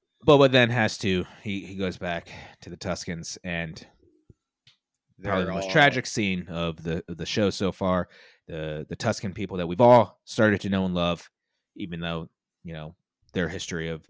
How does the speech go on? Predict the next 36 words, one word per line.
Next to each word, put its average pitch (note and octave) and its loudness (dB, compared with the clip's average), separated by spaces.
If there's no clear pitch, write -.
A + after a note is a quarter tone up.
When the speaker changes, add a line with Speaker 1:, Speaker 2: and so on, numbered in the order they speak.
Speaker 1:
being D#2+ -12
savages. G#2 -2
Uh, G2 -8
I C#3 4
started, F3+ -2
they E3+ -2
started F#3 -2
growing G#3+ 0
me. E2 -12
I F2 -6
started, D#3 -4
like, D#3 2
uh, C#3+ -2
getting D3+ -2
to C3+ -4
know C3 0
their A2+ 0
culture. - -4
Speaker 2:
It - -6
was, B2 -10
it A#2+ -4
was, A2+ -8
yeah, A#2+ 2
'cause G#2 -12
we A#2 -6
don't E3+ -6
really, D#3 -6
we B2+ -6
didn't D#3+ -6
really C#3 -8
know B2 -6
that G#2+ -4
much G2+ -10
about F2+ -10
them B1+ -14
previously. C#2+ -14